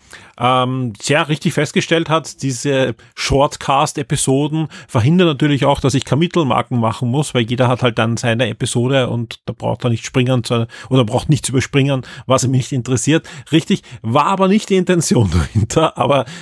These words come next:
ich musste, ich musste kurz schmunzeln und es stimmt natürlich, ja. Markus, vielen Dank für diese <laughs> Nachricht, ja. Und ansonsten jetzt grad, äh, ganz aktuell, äh, hallo Florian,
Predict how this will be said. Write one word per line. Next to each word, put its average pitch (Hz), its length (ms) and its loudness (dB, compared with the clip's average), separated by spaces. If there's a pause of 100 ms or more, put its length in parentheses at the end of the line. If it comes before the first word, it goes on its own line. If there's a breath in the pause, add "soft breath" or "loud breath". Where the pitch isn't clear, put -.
(160 loud breath)
ich 131 160 0
musste, 139 380 0
ich 120 120 -2
musste 131 260 0
kurz - 240 0
schmunzeln 165 400 2
und 135 100 -2
es 139 80 -2
stimmt 190 300 0
natürlich, 120 500 0
ja. 131 220 0 (260 loud breath)
Markus, 131 520 -2
vielen 139 240 0
Dank 127 220 0
für - 260 -2
diese 120 300 0
<laughs> - 20 0
Nachricht, 143 580 -2
ja. 131 160 -2 (580 loud breath)
Und 160 640 0
ansonsten 156 540 -2 (180)
jetzt 160 320 -4
grad, 160 400 0
äh, 139 240 0
ganz 151 240 -2
aktuell, 156 500 0
äh, - 40 -8
hallo 135 520 0
Florian, 175 560 0